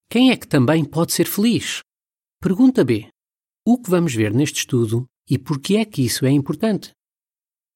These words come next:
Será que só podemos ser felizes se as coisas estiverem a correr bem na nossa vida? Não. No Sermão do Monte,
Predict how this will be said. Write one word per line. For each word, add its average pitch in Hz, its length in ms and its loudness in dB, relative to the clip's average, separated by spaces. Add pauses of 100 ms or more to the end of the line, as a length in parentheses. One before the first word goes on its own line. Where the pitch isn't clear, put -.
(800)
Será 262 320 0
que 277 140 -8
só 220 160 0
podemos 117 400 0
ser 165 100 2
felizes 127 720 -2
se - 160 -2
as 165 80 0
coisas 160 280 2
estiverem 143 360 2
a 135 60 2
correr 139 240 -2
bem 131 160 0
na 127 100 2
nossa 131 240 0
vida? 110 320 0 (800)
Não. 123 480 0 (720)
No 143 120 4
Sermão 190 400 2
do 127 100 0
Monte, 104 400 -4